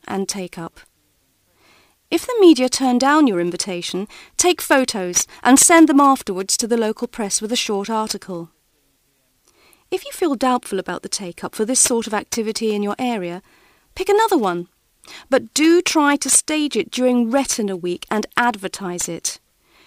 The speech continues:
You and your helpers need to feel reasonably confident. The main idea is to attract people's notice,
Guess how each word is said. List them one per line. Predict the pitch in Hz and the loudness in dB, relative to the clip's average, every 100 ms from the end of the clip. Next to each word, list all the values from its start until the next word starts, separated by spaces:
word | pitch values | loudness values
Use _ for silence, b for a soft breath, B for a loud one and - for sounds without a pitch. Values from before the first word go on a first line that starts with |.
| b - | b -8
You | 208 277 294 | 0 2 2
and | 294 285 | 4 2
your | 302 285 | 2 -2
helpers | 214 202 208 196 | -4 -6 -6 -2
need | 196 220 226 | 0 0 -2
to | 269 | -8
feel | - 233 226 | -6 -4 -4
reasonably | 226 262 349 349 339 330 311 302 | -4 -2 2 2 2 0 0 -4
confident. | - 320 311 - 180 185 - - _ _ _ _ _ _ _ b b b b | 0 4 4 2 -4 -6 -8 -10 _ _ _ _ _ _ _ b b b b
The | 262 | 0
main | 269 415 359 | 2 2 2
idea | 214 185 180 185 - - | 0 -2 -6 -8 -12 -8
is | 233 | -6
to | - | -6
attract | 214 - 233 - - | -6 -6 -8 -10 -16
people's | - 220 220 208 208 | -10 -8 -6 -6 -4
notice, | 196 180 - 165 - | -6 -6 -10 -8 -8